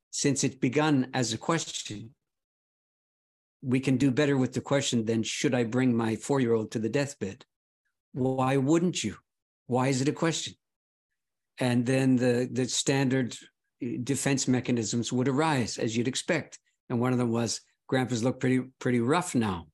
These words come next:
Well, indeed he does, uh, which is part and parcel of the deal. And, uh, but still, this doesn't answer the question why you wouldn't bring a four-year-old to see something rough. The next answer would be something in the order of,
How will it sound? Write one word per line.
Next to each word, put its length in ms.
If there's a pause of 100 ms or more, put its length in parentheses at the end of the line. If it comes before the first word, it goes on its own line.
(360)
Well, 100
indeed 320
he 100
does, 480 (1600)
uh, 220
which 340
is 120
part 280
and 100
parcel 320 (200)
of 220
the 80
deal. 420 (680)
And, 340
uh, 280 (120)
but 140
still, 240
this 180
doesn't 260
answer 200
the 80
question 380
why 160
you 180
wouldn't 180
bring 140
a 60
four-year-old 680 (280)
to 60
see 520
something 580
rough. 420 (1300)
The 80
next 320
answer 260
would 80
be 100
something 360
in 60
the 80
order 280
of, 240